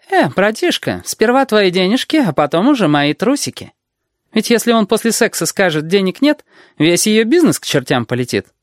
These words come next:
Другое дело, когда о деньгах и разговора не было.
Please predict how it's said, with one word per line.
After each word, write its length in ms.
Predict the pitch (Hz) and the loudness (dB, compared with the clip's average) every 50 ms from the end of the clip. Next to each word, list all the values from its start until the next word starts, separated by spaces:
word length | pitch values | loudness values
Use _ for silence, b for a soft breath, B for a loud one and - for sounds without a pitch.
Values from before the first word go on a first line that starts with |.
| _ _ _ _ _ - | _ _ _ _ _ 2
Другое 480 | 131 135 131 123 107 107 110 120 156 196 | 2 4 4 2 2 2 0 0 2 2
дело, 320 | 247 254 190 117 95 90 | 0 0 0 0 -4 -4
когда 300 | _ - 139 135 135 151 | _ -4 -2 0 2 0
о 60 | 160 160 | 0 2
деньгах 380 | 156 175 175 185 202 196 - | 0 0 0 0 0 0 0
и 40 | 240 | -2
разговора 440 | 233 226 233 294 320 349 330 220 147 | -2 0 0 0 0 2 2 0 0
не 180 | 123 123 113 | -2 -4 -4
было. 180 | 101 104 92 | -4 -6 -8